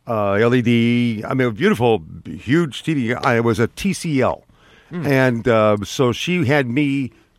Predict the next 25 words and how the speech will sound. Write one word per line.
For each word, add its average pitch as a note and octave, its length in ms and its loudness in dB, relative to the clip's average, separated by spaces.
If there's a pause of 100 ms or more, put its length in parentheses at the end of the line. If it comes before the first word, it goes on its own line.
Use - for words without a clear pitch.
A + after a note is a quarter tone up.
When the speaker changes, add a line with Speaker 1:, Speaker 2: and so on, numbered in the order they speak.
Speaker 1:
check - 420 -2
it C3+ 100 0
out. A2 320 2 (220)
And A#2+ 540 2
again, C#3 360 -2
it F3 120 0
got C3 180 0
good C3+ 160 2
ratings. C#3+ 720 0
Uh, A2+ 520 0
the A2+ 100 0
T D#3 180 -6
C B2+ 220 -4
L C#3+ 120 0
apparently C3 400 -4
is G#2 140 -4
a G#2+ 60 -4
name A#2 200 0
that's A2 120 -4
been G#2+ 140 -4
around A2 240 -2
for - 60 -20
quite A2+ 200 -2
a G2+ 40 0
while. A#2 260 0